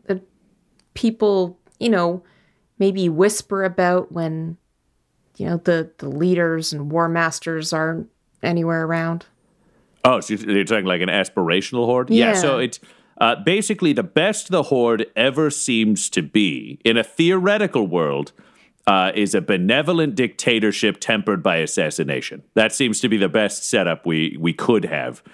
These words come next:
Speaker 2: but it requires a benevolent leader who stays benevolent after they're in power and who doesn't get assassinated right away by less benevolent leaders.
Speaker 1: Well, we can,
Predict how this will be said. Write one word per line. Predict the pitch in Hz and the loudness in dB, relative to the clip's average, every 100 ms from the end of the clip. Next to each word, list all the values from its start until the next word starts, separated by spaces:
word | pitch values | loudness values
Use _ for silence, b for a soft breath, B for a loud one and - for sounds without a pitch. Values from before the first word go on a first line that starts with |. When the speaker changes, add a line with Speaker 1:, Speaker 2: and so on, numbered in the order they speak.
| B B | B B
Speaker 2:
but | 113 | 0
it | 113 | 2
requires | 113 - 120 104 | -2 0 0 0
a | 101 | -2
benevolent | 110 101 113 123 131 | 0 2 0 0 -2
leader | 127 107 92 | 0 2 2
who | 90 | 0
stays | - - 110 107 82 | -4 2 2 2 0
benevolent | 104 98 90 87 87 | 0 0 0 -2 0
after | 98 90 101 | 0 0 0
they're | 92 80 | 0 0
in | |
power | 71 120 92 78 76 | 0 0 2 0 -2
and | 101 95 85 | 0 -2 -2
who | 98 80 - | -6 -8 -2
doesn't | 107 113 90 78 - | 0 0 -2 -10 -2
get | 87 | -2
assassinated | 82 - 90 - 82 71 73 | 2 2 0 -2 -4 -4 -2
right | 76 73 | -2 0
away | 71 69 69 b b - | 0 -2 -4 b b 0
by | 95 | 0
less | 78 90 85 | 2 0 -2
benevolent | - 90 78 71 69 71 | -2 -2 -2 -4 -6 -4
leaders. | 73 - - - - | -6 -6 -14 -12 -2
Speaker 1:
Well, | 349 311 - | 0 0 0
we | 359 - | -2 -2
can, | 508 | -4